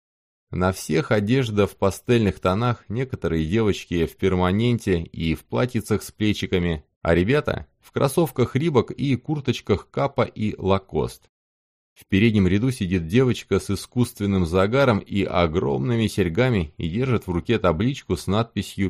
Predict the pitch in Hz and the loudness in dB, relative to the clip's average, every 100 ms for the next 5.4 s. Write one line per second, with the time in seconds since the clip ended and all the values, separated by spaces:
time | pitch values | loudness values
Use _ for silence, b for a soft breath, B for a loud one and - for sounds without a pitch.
0 | - - 80 - 85 - - 78 65 - | -2 -2 0 0 -6 -8 -2 0 0 -2
1 | _ _ _ _ _ _ - 101 - 139 | _ _ _ _ _ _ -2 0 0 -4
2 | - 185 147 151 143 135 127 123 156 127 | 0 2 2 2 0 2 2 2 2 2
3 | - 85 - - - 139 113 - - 151 | 0 -2 -4 -6 -4 -2 -2 -4 -4 -4
4 | - 73 80 85 78 73 73 - 78 - | -2 -6 -4 -2 -2 -4 -6 -2 -4 -2
5 | 143 107 85 | -4 -2 -4